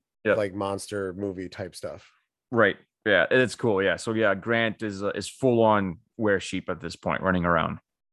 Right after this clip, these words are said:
Speaker 2: And, uh, Angus, who Luke mentioned before, is gonna, you know, present this new sheep to the world. He, remember, he's been bitten on the hand, and, uh, he, he's not doing so well. So, like, he's doing this speech that he's rehearsed, and he's, uh,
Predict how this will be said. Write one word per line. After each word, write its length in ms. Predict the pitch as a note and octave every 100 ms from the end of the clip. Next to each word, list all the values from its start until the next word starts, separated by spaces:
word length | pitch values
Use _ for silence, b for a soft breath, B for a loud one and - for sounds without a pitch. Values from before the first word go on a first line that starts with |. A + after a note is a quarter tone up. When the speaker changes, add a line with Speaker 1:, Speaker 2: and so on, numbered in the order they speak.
| - - -
Speaker 2:
And, 280 | C3 B2 B2
uh, 200 | A#2 G#2+
Angus, 680 | C#3+ E3 E3 B2+ B2 - -
who 440 | A#2+ C3+ A#2 A#2 G2+
Luke 260 | B2 C3 C3
mentioned 300 | A#2+ A#2+ A2+
before, 400 | G2+ C#3 B2+ G#2+
is 140 | G#2
gonna, 400 | B2+ A2 G#2 F#2+
you 100 | G#2+
know, 100 | G#2
present 500 | G#2 A2 G2 A2 F#2+
this 180 | G2+ F#2
new 120 | A2+
sheep 320 | G2 - A2+
to 80 | -
the 100 | G2+
world. 380 | G2+ G2+ F#2+ F#2 b b b b b _
He, 280 | D3 C#3+
remember, 380 | A#2+ C3 C#3 C#3
he's 180 | B2 C3+
been 180 | B2 A#2
bitten 260 | B2 A2+
on 120 | A#2+ A2
the 80 |
hand, 460 | G2 A#2+ A#2 G#2+ G#2
and, 480 | - G#2 G#2 G2+ G#2
uh, 360 | G2+ G2+ G2 F#2+ - _ _ _ _ _
he, 400 | - G#2+ E2 A#2+
he's 160 | D3+ D#3
not 240 | F#3 D#3+
doing 280 | C#3 D3+ C#3+
so 220 | A#2 B2
well. 360 | A#2 A#2 F#2+ E2
So, 320 | - C3 A#2
like, 160 | A#2+ A2+
he's 240 | B2+ A#2+
doing 280 | - C#3 C3
this 180 | A#2 -
speech 420 | - C3 A#2+ -
that 120 | A2
he's 200 | G#2 G#2+
rehearsed, 460 | A2 G#2 G#2 G2 -
and 120 | G2
he's, 300 | G#2+ A2 F#2+
uh, 280 | G#2 G2